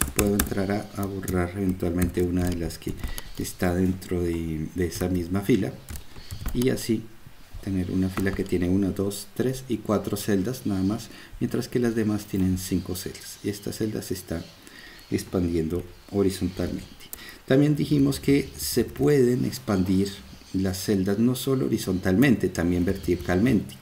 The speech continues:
con el atributo row span. Row span lo que ocasiona es que la celda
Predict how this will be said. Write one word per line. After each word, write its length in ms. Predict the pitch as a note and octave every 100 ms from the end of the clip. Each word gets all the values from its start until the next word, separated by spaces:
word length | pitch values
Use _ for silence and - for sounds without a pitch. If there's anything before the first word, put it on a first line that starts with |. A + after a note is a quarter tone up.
| - - - - -
con 300 | - B2+ D3+ -
el 100 | G2
atributo 500 | F2+ G2 F2+ - - -
row 400 | G#2 G#2 G#2+ - G2+
span. 400 | - - G#2 - - - - - - - -
Row 420 | F#2 G2 G2+ -
span 480 | - - C3+ G#2+ - - - - - - - - - - - - - C#2+ - - -
lo 160 | B2 -
que 100 | C#3+
ocasiona 560 | - C3+ B2+ C3 A2+
es 120 | G#2+
que 140 | - A#2+
la 120 | A#2+
celda 560 | - A#2 G2 C3 -